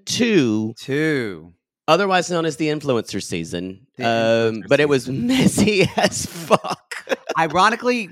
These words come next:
Speaker 2: we, y'all, we're edging you because we're preparing you for season four of Love Is Blind. That's dropping on Netflix on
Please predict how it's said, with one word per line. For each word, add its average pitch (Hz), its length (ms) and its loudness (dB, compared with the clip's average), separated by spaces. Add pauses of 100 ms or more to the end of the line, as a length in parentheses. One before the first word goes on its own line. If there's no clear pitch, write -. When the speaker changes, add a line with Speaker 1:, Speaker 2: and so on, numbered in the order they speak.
(140)
Speaker 2:
we, 175 320 -4
y'all, 175 380 2
we're 196 260 -2
edging 190 460 0
you 127 220 -2
because 135 320 -6
we're 139 120 -6
preparing 190 680 -4
you 139 260 -4
for 139 200 -8
season 185 560 -6
four 233 720 2 (280)
of 160 160 0
Love 196 340 4
Is 165 160 -4
Blind. 190 520 2
That's 156 180 -6
dropping 208 440 0
on 180 200 -6
Netflix 185 460 -6
on 147 480 -8